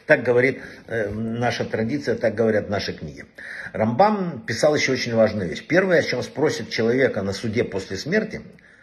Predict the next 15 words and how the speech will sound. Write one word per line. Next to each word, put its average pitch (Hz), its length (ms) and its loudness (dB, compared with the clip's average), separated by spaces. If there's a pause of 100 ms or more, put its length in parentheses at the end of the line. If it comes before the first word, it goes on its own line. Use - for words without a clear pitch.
(140)
как 160 200 6
он 135 140 -2
изучал 110 400 0
Тору. - 380 -6 (800)
Что - 260 0
имеется 139 340 0
в 117 40 -4
виду? 78 560 -6 (140)
Не 120 120 2
сколько 196 340 0
страниц - 760 -4
конкретной 113 520 0
Торы 110 280 4
ты, 87 640 -4
э, 87 340 -10